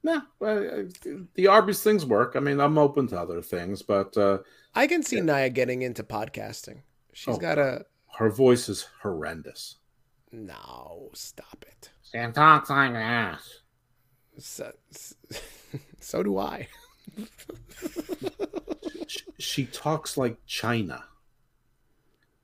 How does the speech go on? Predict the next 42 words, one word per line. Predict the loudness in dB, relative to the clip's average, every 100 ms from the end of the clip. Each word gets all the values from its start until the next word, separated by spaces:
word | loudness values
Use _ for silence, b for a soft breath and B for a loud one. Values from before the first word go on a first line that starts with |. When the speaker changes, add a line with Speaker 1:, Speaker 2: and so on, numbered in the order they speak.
| _ _
Speaker 1:
She | -6 0
has | 0 2
the | -2
same | 2 0 2
voice | 2 2 0
as | -6
China. | -6 -8 -8 -10 -16 _ _ _ _ _ _
Speaker 2:
You'll | -4 -2
get | -2 -4
used | -6 -10 -10
to | -8
it | -8
after | -8 -10
the | -14
first | -12 -14 -14
couple | -18 -16
episodes. | -16 -16 -18 -20 -20 _ _ _
Speaker 1:
I'll | 2 4
never | 4 2
listen | 2 2 0 -2
to | 0 0
it, |
so | 0
I | 0
won't | 0 0
get | -2 -6
used | -10 -14 -14
to |
it. | -16 -16 _ _ _ _ _ _
Speaker 2:
Do | 0
you | 2
listen | 0 0
Speaker 1:
And | 0
Speaker 2:
to |
Speaker 1:
that | 0
Speaker 2:
the |
po-, | -2 -8 -4
the, | -4 -6 -8
the | -6
Bella's | 0 2 2 -2
podcast? | -6 -8 -8 -12 -12 -16 _ _ _
Speaker 1:
No, | 2 2 2 -2